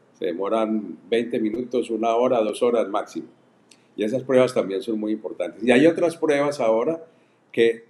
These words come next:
te van a mostrar por medio de anticuerpos que se llaman inmunoglobulina G, si está positiva, muestra que tuviste una infección,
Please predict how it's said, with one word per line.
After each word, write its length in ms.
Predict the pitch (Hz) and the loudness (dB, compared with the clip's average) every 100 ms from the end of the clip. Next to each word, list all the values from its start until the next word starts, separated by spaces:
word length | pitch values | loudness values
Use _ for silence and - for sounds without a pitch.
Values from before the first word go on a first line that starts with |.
| _ | _
te 120 | 110 | -6
van 160 | 110 | -4
a 80 | 139 | -4
mostrar 680 | 143 117 120 113 110 - - | -4 -6 -2 0 0 -4 -10
por 160 | 104 | -10
medio 320 | 98 107 135 143 | -6 -4 -2 -2
de 80 | |
anticuerpos 720 | 143 - 127 127 135 139 135 127 | -4 -4 -8 2 2 2 -8 -14
que 120 | - | -12
se 140 | 101 | -8
llaman 360 | 87 98 120 117 - | -6 -4 -6 -8 -8
inmunoglobulina 960 | 107 101 95 87 92 90 92 107 127 | -8 -6 -6 -6 -6 -6 -8 -6 -6
G, 320 | 120 131 147 - - _ _ | 2 2 2 -2 -20 _ _
si 120 | 107 | -6
está 240 | 95 104 | -2 -2
positiva, 600 | 127 113 110 110 120 123 | -2 -4 0 4 4 4
muestra 420 | 110 110 107 139 127 | 0 -2 -2 -2 0
que 140 | 123 | -2
tuviste 640 | - 110 110 151 160 147 | 0 0 4 4 4 2
una 160 | 123 120 | 0 -2
infección, 500 | 123 113 - 139 | -6 -8 -2 -2